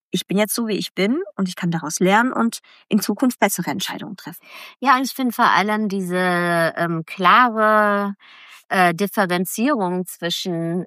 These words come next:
Speaker 2: hey, da waren Sachen, die waren gut,
Speaker 1: Mhm.
Speaker 2: aber genau die Sachen, die gut waren, hatten auch eine schlechte Seite.
Speaker 1: Mhm.
Speaker 2: Und das so klar auszudrücken, oh, ich glaub, da,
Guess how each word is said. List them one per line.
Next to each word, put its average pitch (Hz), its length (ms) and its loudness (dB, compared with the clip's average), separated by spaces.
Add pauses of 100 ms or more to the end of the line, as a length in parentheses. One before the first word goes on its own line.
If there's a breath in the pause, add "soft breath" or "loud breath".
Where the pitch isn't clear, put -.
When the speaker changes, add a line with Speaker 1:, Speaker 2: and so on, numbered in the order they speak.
Speaker 2:
hey, 185 200 0
da 156 140 0
waren 160 260 0
Sachen, 165 280 0
die 160 100 0
waren 151 200 0
gut, 220 440 -2 (140)
Speaker 1:
Mhm. - 80 -6
Speaker 2:
aber 190 200 0
genau 226 320 4 (140)
die 339 60 -2
Sachen, 294 260 0
die 247 80 -4
gut 320 200 -4 (100)
waren, 196 380 0
hatten 339 480 0
auch 214 400 2
eine 214 580 -2 (340 soft breath)
schlechte 247 420 0
Seite. 139 480 0
Speaker 1:
Mhm. 120 60 -2
Speaker 2:
Und 151 140 0
das - 240 0 (720)
so 226 220 -6
klar 247 640 4
auszudrücken, 302 1120 -2
oh, 214 260 4
ich 208 100 -2
glaub, 220 180 2
da, 196 320 2